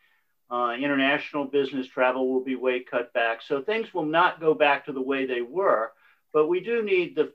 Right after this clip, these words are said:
fear in the, in the, um, of the citizens of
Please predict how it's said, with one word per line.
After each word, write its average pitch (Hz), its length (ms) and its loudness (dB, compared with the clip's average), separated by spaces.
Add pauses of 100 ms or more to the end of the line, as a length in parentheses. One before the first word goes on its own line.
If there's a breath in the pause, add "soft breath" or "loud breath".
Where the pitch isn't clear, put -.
fear 190 340 4
in 143 140 0
the, 139 220 -6
in 147 220 -2
the, 139 300 -4
um, 127 300 -4 (560)
of 143 180 -6
the 139 80 -4
citizens 156 580 -6
of 139 300 -2